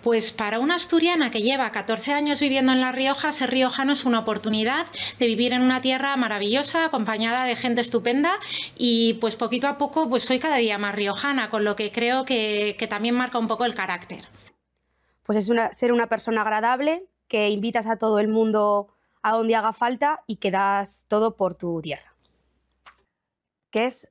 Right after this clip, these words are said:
Speaker 3: ser riojano? Pues ser muy disfrutón, yo creo.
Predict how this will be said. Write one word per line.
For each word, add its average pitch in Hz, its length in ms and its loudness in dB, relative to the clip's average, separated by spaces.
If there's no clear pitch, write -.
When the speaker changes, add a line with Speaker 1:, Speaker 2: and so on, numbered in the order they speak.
Speaker 3:
ser - 340 -2
riojano? 135 720 -4
Pues 175 160 -6
ser 190 180 -4
muy 156 140 -4
disfrutón, 123 680 -14
yo 170 240 -16
creo. - 300 -20